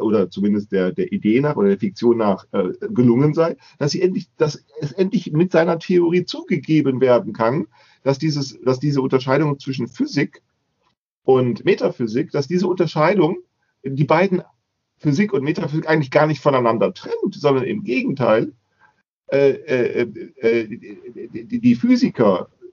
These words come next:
sind den Metaphysikern sehr viel ähnlicher, als die sich das selber vorstellen können. Das geben die einfach nicht zu.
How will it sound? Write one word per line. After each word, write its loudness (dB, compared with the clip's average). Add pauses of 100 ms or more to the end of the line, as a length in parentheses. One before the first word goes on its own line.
sind -2 (240)
den 4
Metaphysikern 0 (300)
sehr -2
viel 0
ähnlicher, 0
als 2
die 0
sich -4
das -2
selber 2
vorstellen 2
können. 0
Das 0
geben 0
die 4
einfach 0
nicht 0
zu. 0